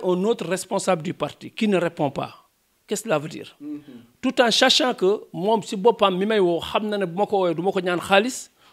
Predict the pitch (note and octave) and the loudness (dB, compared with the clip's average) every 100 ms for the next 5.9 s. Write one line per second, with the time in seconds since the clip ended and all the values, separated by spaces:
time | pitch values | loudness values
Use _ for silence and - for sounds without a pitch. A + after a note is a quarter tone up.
0 | - F3 G#3+ G#3 F#3+ - G3+ F#3+ F#3+ A3+ | -4 2 2 2 -2 4 4 4 -2 -2
1 | G3+ F3 G3 F3+ F3 F3 E3+ - D#3+ D3+ | 0 -2 -2 -2 -2 -4 -4 -6 -8 -6
2 | C#3+ B2+ G#2+ D3 C3+ _ _ _ E3 D#3+ | -8 -8 -16 -20 -20 _ _ _ -4 -2
3 | - F3 - B3 A#3+ - F#3+ - G3 C3 | 0 -2 0 0 0 -8 -6 0 0 0
4 | F#3+ - D#3 D#3 D3+ D3 D3 C#3+ - D#3 | -6 -8 -4 -2 -2 -4 -6 -8 -6 -6
5 | A3 D#3+ F#3+ A3 - G#3 F3 F3 D#3 | -4 -4 -6 -8 -2 -2 -2 -4 -6